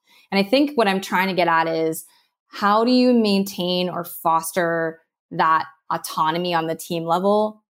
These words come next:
but still have what they, especially if you're a big company and there's multiple teams with maybe multiple visions, how do you make sure that, that you end up building a coordinated product while still having these sort of separate visions? 'Cause I,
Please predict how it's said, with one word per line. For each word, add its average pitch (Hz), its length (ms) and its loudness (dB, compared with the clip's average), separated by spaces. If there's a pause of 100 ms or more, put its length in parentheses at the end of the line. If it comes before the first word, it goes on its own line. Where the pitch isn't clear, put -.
(140)
but 196 160 0
still 226 480 2
have 185 320 -2
what 170 260 -2
they, 170 400 0 (240)
especially 262 380 2
if 294 80 0
you're 233 180 4
a 175 40 -6
big 180 140 0
company 180 220 -4
and 170 80 -4
there's 175 140 -4
multiple 196 500 0 (160)
teams 165 500 -4
with 170 100 -6
maybe 175 180 -2
multiple 180 320 0
visions, 160 420 -6 (280)
how 240 120 0
do 240 60 2
you 269 120 6
make 220 220 4
sure 185 320 0
that, 180 240 0
that 185 140 2
you 190 180 -2
end 202 160 4
up 190 160 -2
building 185 320 0
a 175 80 -2
coordinated 170 640 -6
product 190 500 -4 (720)
while 196 140 0
still 247 460 2
having 180 600 -2
these 175 180 2
sort 170 160 -2
of 170 180 -2 (320)
separate 196 460 -2
visions? 143 400 -10
'Cause 202 180 0
I, - 100 -2